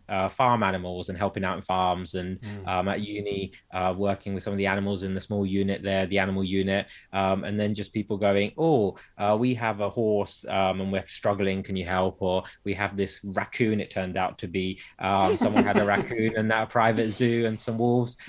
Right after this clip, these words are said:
Speaker 1: and so working with them, and then it just kind of spiraled out from there, and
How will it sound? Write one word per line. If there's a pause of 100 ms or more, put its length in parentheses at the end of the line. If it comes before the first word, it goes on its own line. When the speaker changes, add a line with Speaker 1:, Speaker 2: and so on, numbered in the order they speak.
(120)
Speaker 1:
and
so
working
with
them,
and
then
it
just
kind
of
spiraled
out
from
there,
and